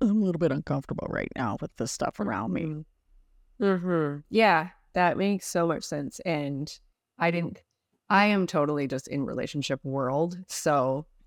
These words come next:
Speaker 1: Yeah.
Speaker 2: that is my lens. That is what I'm always thinking about. So yeah, I've just been thinking about for weeks now of just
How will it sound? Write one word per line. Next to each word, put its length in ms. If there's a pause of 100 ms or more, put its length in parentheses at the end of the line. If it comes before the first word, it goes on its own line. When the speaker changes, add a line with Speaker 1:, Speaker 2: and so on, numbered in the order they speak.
(260)
Speaker 1:
Yeah. 160
Speaker 2:
that 280
is 160
my 160
lens. 640
That 200
is 120
what 100
I'm 120
always 220
thinking 300
about. 260
So 100
yeah, 200
I've 140
just 140
been 120
thinking 280
about 300
for 500
weeks 360
now 300
of 160
just 300